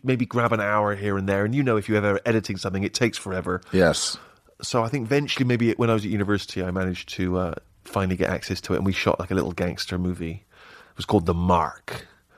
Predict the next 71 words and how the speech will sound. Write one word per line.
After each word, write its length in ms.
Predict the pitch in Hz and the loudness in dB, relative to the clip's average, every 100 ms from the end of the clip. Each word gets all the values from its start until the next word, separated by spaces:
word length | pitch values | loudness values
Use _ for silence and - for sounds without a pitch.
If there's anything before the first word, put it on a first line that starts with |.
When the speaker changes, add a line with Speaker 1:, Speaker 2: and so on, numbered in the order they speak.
| _ _ _ - | _ _ _ -2
Speaker 2:
Can 100 | 92 | 0
you 80 | |
find 320 | 85 101 92 92 | 2 2 2 4
that 80 | |
on 100 | 82 | 2
iTunes? 640 | 82 98 - - 65 - - 104 | 2 0 -4 -8 -10 -12 -8 -6
Speaker 1:
You 60 | |
can't 280 | 104 113 - | -2 -2 0
find 200 | 98 90 | -2 -4
that 80 | - | 0
Speaker 2:
Can 60 | 113 | 0
Speaker 1:
on 20 | |
Speaker 2:
you 60 | 98 | 2
Speaker 1:
iTunes. 40 | |
Speaker 2:
find 200 | 110 101 | 2 4
that 100 | 95 | 4
anywhere? 400 | 87 98 80 67 | 4 4 2 -2
Speaker 1:
You 40 | 65 | -4
can't 200 | 110 - | -4 -4
find 180 | 101 95 | -4 -4
that 100 | 80 | -6
anywhere. 320 | 90 85 80 | -8 -8 0
Speaker 2:
Would 140 | 95 98 | 2 4
you 60 | |
like 200 | 95 92 | 2 2
to 180 | - 82 71 _ _ _ _ _ _ _ | -2 -6 -8 _ _ _ _ _ _ _
Speaker 1:
Um, 420 | 98 98 95 95 95 | 0 2 2 0 0
Speaker 2:
help 180 | 92 90 | 0 0
us 120 | - | -2
find 320 | 92 92 85 | 0 2 0
that? 160 | 67 - _ _ - - | -4 -10 _ _ -18 -8
Speaker 1:
You 160 | 180 190 | -2 2
don't, 300 | 160 110 - | 2 2 -2
you 120 | 135 | -2
don't 180 | 110 92 | -2 -4
wanna 160 | 90 | -6
see 200 | - 95 | -6 -8
it. 120 | 117 - | -8 0
Speaker 2:
Is 100 | 98 | 0
it 80 | 101 | 2
that 160 | 101 | 2
bad? 320 | 101 98 113 - _ | 4 2 2 -4 _
Speaker 1:
No, 220 | 277 370 381 | 0 2 2
it's 140 | - | 2
fine. 320 | 370 381 339 | 2 2 2
It's 140 | - - | 0 -2
fine. 220 | 277 247 | 2 2
It's 100 | 214 | 2
a 60 | 214 | 2
kind 140 | 226 | 2
of, 120 | 180 | 2
it's, 160 | 196 170 | 0 2
it's, 240 | 180 180 | 0 -2
it's 320 | 120 120 160 175 | -4 -2 -2 0
one 100 | 160 | 2
of 60 | |
those 120 | 147 | 2
sort 100 | 139 | 0
of 60 | 123 | 0
sub 420 | - - 135 - | 2 2 0 0
Tarantino, 880 | - 127 113 107 - 113 101 95 92 - - - - _ | -4 0 0 -2 -4 0 2 2 0 -8 -20 -20 -20 _
you 80 | - | -2
know, 120 | 104 | 0
is 100 | 95 | 2
when 120 | 101 101 | 2 2
everyone 240 | 98 101 | 4 4
Speaker 2:
Right, 60 | 98 | 4
Speaker 1:
was 80 | 92 | 4
Speaker 2:
right, 80 | |
Speaker 1:
watching 160 | 92 87 | 2 2
Speaker 2:
right. 180 | 87 | 2